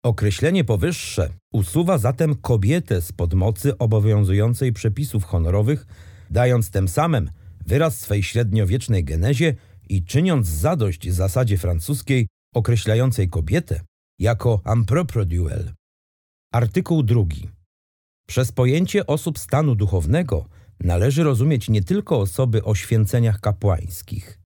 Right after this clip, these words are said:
ale również wszystkie osoby posiadające święcenia niższe, dalej zakonników, kleryków, wreszcie słuchaczy uniwersyteckich Wydziału Teologicznego.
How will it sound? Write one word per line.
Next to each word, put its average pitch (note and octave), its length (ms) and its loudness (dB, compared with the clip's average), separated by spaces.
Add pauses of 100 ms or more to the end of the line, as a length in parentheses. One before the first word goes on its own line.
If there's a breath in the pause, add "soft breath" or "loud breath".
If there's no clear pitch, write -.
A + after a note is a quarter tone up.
(140)
ale G#2+ 200 2
również A#2+ 380 4
wszystkie - 500 -4
osoby D3+ 360 0
posiadające G#2 680 2
święcenia A2+ 680 2
niższe, - 680 0 (480 loud breath)
dalej G2 340 2
zakonników, F2+ 960 -2 (160)
kleryków, C3+ 680 0 (300 soft breath)
wreszcie B2+ 480 0
słuchaczy A#2 640 0
uniwersyteckich A2+ 1000 0 (180 soft breath)
Wydziału G#2 540 2
Teologicznego. F2+ 920 0